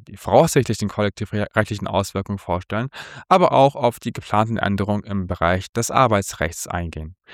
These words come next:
Ich bin Raphael Jugowski, ich bin Rechtsanwalt und Fachanwalt für Arbeitsrecht.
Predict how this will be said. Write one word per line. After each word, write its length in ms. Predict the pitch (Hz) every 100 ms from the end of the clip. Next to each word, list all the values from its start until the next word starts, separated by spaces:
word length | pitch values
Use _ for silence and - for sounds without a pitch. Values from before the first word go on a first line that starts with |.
| - - _ _
Ich 160 | 175 -
bin 120 | 143
Raphael 300 | 120 117 113
Jugowski, 520 | 95 107 117 - 117
ich 220 | 113 98 -
bin 80 |
Rechtsanwalt 580 | 95 101 - 92 92 92
und 220 | 95 92
Fachanwalt 580 | - 92 95 87 80 80
für 240 | - 92 -
Arbeitsrecht. 800 | 76 78 78 - 53 - -